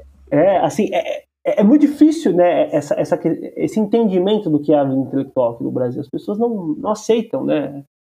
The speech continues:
Elas entram pra vida intelectual pra querer transformar o país, cara, né? Tem uma função existencial a vida intelectual que tá além disso. Aliás, eu, eu, eu escrevi recentemente um texto que vai sair no livro, ah, organizado pelo Antônio Rizelli sobre a crise do identitarismo. São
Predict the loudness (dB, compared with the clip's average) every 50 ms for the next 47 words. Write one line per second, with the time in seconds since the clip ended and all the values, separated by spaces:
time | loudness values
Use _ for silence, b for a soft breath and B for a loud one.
0 | _ _ _ 0 2 2 2 4 2 2 2 2 2 0 2 2 0 0 0 -2
1 | -2 0 0 0 0 2 2 0 0 0 0 -2 -2 0 2 0 2 2 2 2
2 | 4 4 4 4 4 4 4 4 2 2 4 6 6 4 4 4 0 -4 -2 -2
3 | -2 -2 -6 -12 -10 -6 -4 -4 -4 -4 -6 -8 -10 -12 -14 -18 -20 -20 -20 _
4 | _ _ _ _ _ _ _ _ _ _ _ _ _ _ _ 2 4 4 4 4
5 | 2 2 2 4 4 4 4 2 0 2 2 0 0 0 0 0 2 4 4 4
6 | 4 4 2 0 0 -2 -2 -2 -2 -2 -4 -6 -8 -10 -6 -2 -2 -2 -2 -2
7 | -2 0 0 2 2 0 0 0 0 0 -2 -4 -6 -4 -2 0 0 2 2 2
8 | 2 2 2 2 2 2 0 -2 -2 -6 -12 _ _ _ _ _ _ _ _ _
9 | _ -2 -2 -2 0 2 2 4 4 2 2 2 0 -2 -2 -2 -2 -2 -2 -4
10 | -2 0 0 0 0 -2 -2 0 0 0 0 2 2 2 4 4 4 6 6 4
11 | 4 2 0 -2 -6 _ _ _ _ _ _ _ _ _ _ _ 0 0 2 4
12 | 4 4 2 2 2 0 2 2 2 2 2 2 0 0 2 2 2 4 4 2
13 | 2 4 2 2 4 4 4 4 4 2 0 -2 -2 -2 0 2 0 0 -2 -2
14 | -4 -4 0 2 2 4 4 2 2 0 -2 0 0 2 2 2 0 -2 -6 -8
15 | -8 -8 -8 -6 -8